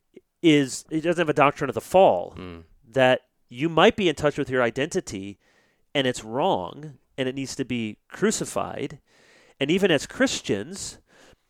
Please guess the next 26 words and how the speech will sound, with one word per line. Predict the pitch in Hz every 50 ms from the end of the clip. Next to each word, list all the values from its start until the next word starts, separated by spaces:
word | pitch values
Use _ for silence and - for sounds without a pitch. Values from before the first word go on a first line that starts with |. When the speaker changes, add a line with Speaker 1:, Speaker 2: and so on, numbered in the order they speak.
| _ _ -
Speaker 1:
we're | - 123 127 139 147 139 131 127 127 123 123 120 120 117 95 -
simul | - - - - 160 156 143 135
justus | 123 131 139 131 - - 127 117 -
et | 123 110 -
peccator. | - - 120 - 110 - - - 101 95 98 117
We're | 120 117
at | 113 -
the | 123 110
same | - 127 127 127
time | - 131 120 113
sinners | 110 - - 113 104 101 95 -
and | 104 95
justified. | - 95 95 - - - - - - 85 87 104 -
So | - 131
even | 135 135 143
as | 120 110
Christians, | - - - 131 - - - 190 165 -
we | 104 101
have | 98 98 -
desires | - 101 87 - 92 92 92 92 90 90 87 - - - - - - - - - - - _ _ -
that | 104 101 110 107 104 98 98 -
are | - 98 95 95 -
indwelling | - 131 123 117 120 110 110 107 101 104 101
sin, | - - - 113 104 104 113 120
that | 107 101 95 92
are | 95 95 92 95 95 -